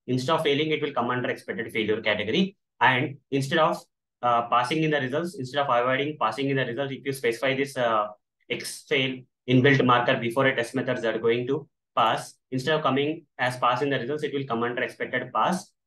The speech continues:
section. Okay, let me demonstrate this so that you'll understand more about this, uh, inbuilt marker, that is X fail inbuilt marker. I'll switch to this, uh, PyCharm I D E, where we have the sample Python file containing three test methods. I want to run this, uh,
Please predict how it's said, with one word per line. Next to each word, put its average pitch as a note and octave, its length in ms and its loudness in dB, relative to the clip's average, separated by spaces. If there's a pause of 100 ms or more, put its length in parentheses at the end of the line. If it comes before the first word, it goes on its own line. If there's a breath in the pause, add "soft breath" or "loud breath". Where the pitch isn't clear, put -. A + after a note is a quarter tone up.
(440)
section. F#2 480 -4 (120)
Okay, A2 360 -2
let C3+ 200 -2
me E3+ 120 2
demonstrate C#3+ 540 0
this E3+ 140 -8
so C3 100 -4
that B2+ 160 -6
you'll A#2 140 -4
understand A#2 420 -4
more A2+ 160 0
about A2+ 260 -2
this, A#2 220 -6
uh, A2+ 240 0
inbuilt A2 400 -2
marker, F#2+ 480 -4 (140)
that A2+ 100 0
is G#2 120 0
X G2+ 180 -6
fail A2+ 160 0
inbuilt G#2 340 -2
marker. G2+ 380 -4 (480)
I'll A#2 100 2
switch D3 240 -4
to D#3 100 2
this, D3+ 220 0
uh, B2 240 2
PyCharm C3 380 -2
I B2 140 -2
D A#2+ 60 -6
E, F#3 200 -2 (400)
where C3 240 0
we C#3 80 0
have C3 200 -2
the C3 60 -4
sample B2+ 400 -2
Python B2+ 400 -2
file B2+ 180 -2
containing A#2+ 480 -4
three B2 200 -4
test A2+ 240 -4
methods. B2 260 -2
I B2 80 2
want A2+ 200 0
to A#2 80 -2
run A2 180 -2
this, B2 200 -6
uh, G#2+ 260 0